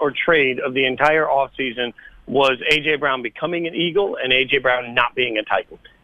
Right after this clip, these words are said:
And, and I just, I will stand by this, uh, until I am blue in the face that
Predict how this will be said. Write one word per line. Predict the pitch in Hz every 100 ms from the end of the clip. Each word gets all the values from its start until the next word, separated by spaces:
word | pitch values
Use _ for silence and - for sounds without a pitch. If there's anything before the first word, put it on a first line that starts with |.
| -
And, | 131 135
and | 139 135
I | 131
just, | 139 131
I | 139
will | 147 127
stand | - 151 156
by | 139
this, | 131 123 - 160
uh, | 139 123 120 123 135
until | 135 110 151 135
I | 123
am | 117 113
blue | 135 160
in | 151
the | 120
face | 143 127 117 _
that | 123